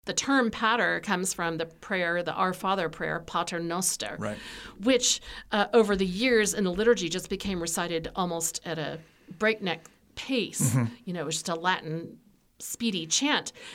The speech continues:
Speaker 1: You wrote this great article in the program
Speaker 2: Yeah.
Speaker 1: notes, and I learned something new about so-,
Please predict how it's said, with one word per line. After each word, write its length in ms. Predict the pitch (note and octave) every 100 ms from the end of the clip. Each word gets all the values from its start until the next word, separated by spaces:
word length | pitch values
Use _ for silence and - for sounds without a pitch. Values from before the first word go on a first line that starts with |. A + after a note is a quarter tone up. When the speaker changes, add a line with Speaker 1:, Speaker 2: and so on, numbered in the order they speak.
| - - -
Speaker 1:
You 240 | G3+ F#4+ B4
wrote 100 | A#3+
this 180 | A#3
great 380 | - G3+ B3+ C#4 -
article 400 | G#3 A#3 A#3+ G3
in 380 | F3+ F3+ E3+ F3
the 80 | -
program 600 | - - C#4 C#4 - - -
Speaker 2:
Yeah. 180 | B2+ F#3+
Speaker 1:
notes, 360 | F3 - - -
and 240 | A3 A3 - -
I 140 | B3+
learned 300 | C4+ A#3+ A#3
something 360 | A#3 A3 G3+ G3
new 260 | A3+ A#3+
about 420 | - F3+ E3+ - - _ _
so-, 220 | - C#4